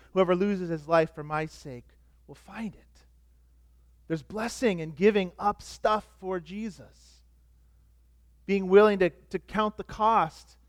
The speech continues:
and live for him. Paul believed it too. Here's what he said in Philippians, "Whatever gain I had,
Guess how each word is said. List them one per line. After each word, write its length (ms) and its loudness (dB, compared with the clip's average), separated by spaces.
and 120 -12
live 280 4
for 160 -6
him. 240 -10
Paul 180 12
believed 240 4
it 100 -12
too. 140 0
Here's 200 6
what 100 -4
he 60 -6
said 200 4
in 60 -8
Philippians, 640 0
"Whatever 320 8
gain 420 2
I 140 2
had, 720 2